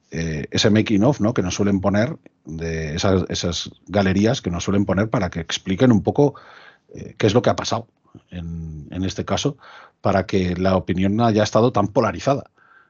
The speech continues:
Es decir, para que mucha gente, mm, haya tirado tanto de emoción y tanto de, de sentimientos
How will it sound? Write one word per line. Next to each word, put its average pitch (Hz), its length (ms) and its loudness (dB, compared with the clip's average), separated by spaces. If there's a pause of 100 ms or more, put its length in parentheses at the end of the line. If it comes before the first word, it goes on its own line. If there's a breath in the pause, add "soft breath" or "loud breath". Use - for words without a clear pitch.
(140)
Es 95 80 -6
decir, 101 280 -2
para 87 200 -8
que 92 120 -6
mucha 107 360 2
gente, 104 580 -2
mm, 82 540 -12 (180)
haya 101 200 0
tirado 107 300 2
tanto 104 360 0
de 92 260 -2
emoción 107 540 0
y 98 80 0
tanto 101 420 0
de, 92 420 0 (400 loud breath)
de 95 280 -2
sentimientos 107 720 2